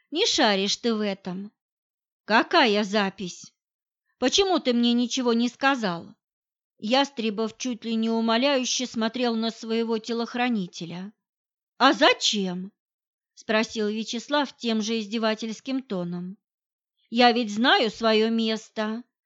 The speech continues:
Негоже холопам в хозяйские дела мешаться». А следить за ней не перестал. «У меня ведь времени много. Тебе телохранитель нужен только для престижа, марку держать.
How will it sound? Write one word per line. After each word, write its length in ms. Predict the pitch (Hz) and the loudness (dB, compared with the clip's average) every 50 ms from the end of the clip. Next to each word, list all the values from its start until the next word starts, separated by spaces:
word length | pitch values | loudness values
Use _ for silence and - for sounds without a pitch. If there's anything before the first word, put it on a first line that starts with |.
| _ _ _ _ _ _ _ - | _ _ _ _ _ _ _ 2
Негоже 640 | 247 277 285 247 214 208 233 233 240 240 254 302 294 | 4 4 4 4 4 2 4 4 4 4 4 2 2
холопам 680 | - 311 302 294 294 302 302 302 294 - 302 302 285 | 6 6 6 8 8 6 6 4 4 4 2 2 2
в 60 | - | -2
хозяйские 720 | - - 302 285 254 294 294 285 277 285 - - 277 285 269 | -2 0 0 2 2 4 2 2 2 -2 -6 -6 -4 -4 -2
дела 320 | 240 285 294 285 285 285 | -2 -2 2 2 2 2
мешаться». 880 | 277 285 294 - - 302 294 285 277 277 - - - 285 277 277 285 311 - _ _ _ _ _ _ _ _ _ _ _ _ _ _ _ _ _ - | 2 0 -2 -2 -2 0 0 0 -2 -4 -8 -10 -6 -6 -6 -6 -6 -12 -16 _ _ _ _ _ _ _ _ _ _ _ _ _ _ _ _ _ -2
А 160 | - 240 226 | 2 2 2
следить 460 | - - 277 311 294 359 453 320 240 | 2 0 -4 -2 0 2 2 0 2
за 160 | 202 220 220 220 | 0 2 2 2
ней 220 | 220 220 226 226 | 2 0 0 0
не 140 | 233 285 302 | -2 -2 -2
перестал. 680 | - 233 202 208 190 - _ - 180 180 185 190 196 - _ _ _ _ _ _ _ _ _ _ _ _ _ _ - | -2 -4 -4 -4 -8 -8 _ -8 -6 -6 -6 -8 -12 -14 _ _ _ _ _ _ _ _ _ _ _ _ _ _ 0
«У 100 | 240 240 | 2 4
меня 320 | 247 247 247 247 247 240 | 4 6 6 4 4 4
ведь 180 | 247 226 - 233 | 2 0 -2 -2
времени 440 | 226 233 240 240 233 240 240 247 | 0 2 2 2 2 2 0 2
много. 680 | 247 247 254 285 330 339 269 196 196 190 190 180 196 - _ _ _ _ _ _ _ _ _ | 2 2 2 2 2 2 2 0 -2 -4 -4 -4 -8 -12 _ _ _ _ _ _ _ _ _
Тебе 300 | - 262 226 262 262 240 | -4 -2 0 0 0 0
телохранитель 880 | - 254 262 262 247 - 262 262 254 254 254 269 254 - 269 262 254 | 0 0 0 0 0 2 2 2 4 4 2 0 -2 -2 -2 -2 0
нужен 420 | 254 262 269 262 226 240 269 262 240 | 0 2 2 0 0 0 0 -2 0
только 340 | - 269 262 254 - 254 240 | 2 2 2 2 2 -2 -2
для 180 | 220 254 254 | 0 0 -2
престижа, 640 | 254 262 277 277 269 - - 370 381 370 226 214 214 | -2 -2 -4 -4 -4 -6 -4 -2 0 0 0 0 0
марку 420 | 214 240 302 359 403 - - 214 202 | 2 2 4 2 2 0 -2 -6 -4
держать. 760 | 190 208 214 202 190 190 208 196 185 196 196 - - - | -2 -2 -4 -2 -2 -2 -2 0 -2 -2 -4 -8 -16 -20